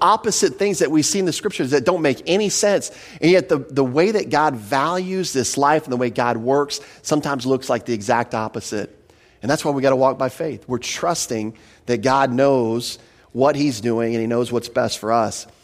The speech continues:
Submission is wives entrusting themselves to God by entrusting themselves to the leadership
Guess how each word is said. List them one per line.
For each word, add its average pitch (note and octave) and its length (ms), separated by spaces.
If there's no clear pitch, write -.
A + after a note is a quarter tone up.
Submission E3+ 800
is C#3+ 580
wives C#3+ 460
entrusting D3 500
themselves C3+ 380
to B2 80
God B2 300
by A2+ 120
entrusting B2 560
themselves A2+ 480
to - 80
the G#2 80
leadership G#2+ 720